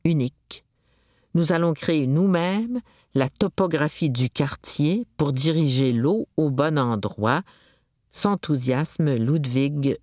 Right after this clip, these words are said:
Lefler-Daut, responsable des infrastructures de gestion de l'eau sur le site. La capacité de l'étang central a été calculée pour que la pire averse en deux cents ans ne provoque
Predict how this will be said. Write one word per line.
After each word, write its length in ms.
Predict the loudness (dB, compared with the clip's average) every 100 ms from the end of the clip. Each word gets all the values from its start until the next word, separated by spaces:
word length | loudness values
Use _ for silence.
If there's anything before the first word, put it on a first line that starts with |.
| _
Lefler-Daut, 1600 | 0 2 0 -4 0 2 2 0 -4 -8 -2 0 0 -4 -8 -16 _ _ _ _ _ -2
responsable 960 | -2 0 0 0 0 0 0 0 0 0
des 300 | 0 0 0
infrastructures 1120 | 0 -2 -4 -4 -6 -6 -4 -4 -2 0 0
de 140 | 0
gestion 480 | -2 -2 -4 -2 0
de 140 | 0
l'eau 260 | 0 0 -2 -8
sur 380 | -8 -4 0 0
le 100 | 0
site. 400 | -4 -6 -8 -10 _ -20 -20 _ _ _ _ _ _ _ _ _ -4
La 120 | -2
capacité 680 | -2 -2 -2 -2 -2 -2 0
de 100 | 0
l'étang 360 | 0 -2 -4
central 640 | -2 -2 -4 -2 0 0 -2 -8 _ _ -4
a 100 | -2
été 240 | -2 -4
calculée 760 | -2 -2 -2 -4 -2 0 0 -2 _ _ _ _ _ _ _
pour 160 | -4 0
que 100 | 0
la 160 | 0
pire 420 | -2 -2 0 2
averse 480 | 0 0 0 -2 -2
en 100 | -2
deux 200 | 0 -2
cents 380 | 0 0 0 0
ans 200 | 0 0
ne 200 | 0 -2
provoque 760 | -4 -2 -2 0 -2 -4 -8